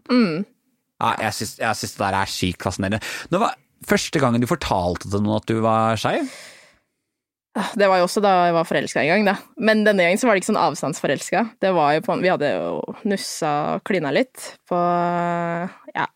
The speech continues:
Speaker 1: det var noen sånne der bygdefester, da. <laughs> Ehm,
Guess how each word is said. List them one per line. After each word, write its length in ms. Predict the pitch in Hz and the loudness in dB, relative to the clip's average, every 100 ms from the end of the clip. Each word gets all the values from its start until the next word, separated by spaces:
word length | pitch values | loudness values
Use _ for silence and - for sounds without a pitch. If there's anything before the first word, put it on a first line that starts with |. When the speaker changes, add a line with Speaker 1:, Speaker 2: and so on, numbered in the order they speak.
| - | -6
Speaker 1:
det 120 | 170 | -4
var 120 | 165 | -2
noen 120 | 143 | -4
sånne 200 | 180 160 | -4 -6
der 180 | 123 - - 190 - _ _ - | -6 -6 -10 -14 -18 _ _ -4
bygdefester, 640 | 170 156 - - - - | -4 -2 -4 -6 -10 -10
da. 320 | - - - 208 | -10 -12 -6 -6
<laughs> 800 | - - - - - - - - | -4 -6 -6 -16 -14 -12 -12 -2
Ehm, 920 | 208 208 202 196 196 202 196 196 196 | 0 2 2 2 0 -2 -2 -4 -4